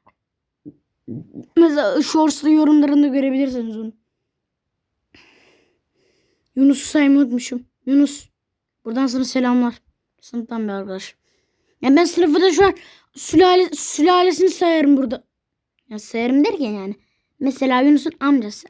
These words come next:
annesi, annesi bu işte. Burada Toy Boy'un oyuncağı var.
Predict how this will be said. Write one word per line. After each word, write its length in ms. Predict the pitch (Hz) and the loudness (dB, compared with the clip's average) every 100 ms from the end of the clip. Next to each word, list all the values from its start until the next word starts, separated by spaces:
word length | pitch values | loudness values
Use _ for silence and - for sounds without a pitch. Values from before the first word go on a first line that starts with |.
| - | -10
annesi, 480 | 254 240 214 - - | -6 -6 -8 -16 -10
annesi 340 | 240 233 233 | -8 -8 -8
bu 80 | 226 | -10
işte. 260 | 208 - - - - - - - - - - - - - - - - 78 82 80 78 - - _ 71 - - _ 85 - - - - - - - - - - _ - | -12 -18 -20 -20 -20 -20 -20 -20 -6 0 4 4 2 -8 -12 -14 -16 -14 -14 -12 -14 -16 -20 _ -20 -20 -20 _ -16 -16 -18 -14 -14 -14 -14 -14 -16 -20 -20 _ -2
Burada 180 | 277 302 | -2 0
Toy 260 | 320 294 | 2 2
Boy'un 200 | 277 294 | 4 4
oyuncağı 300 | 294 269 294 | 4 2 -2
var. 160 | 233 | -6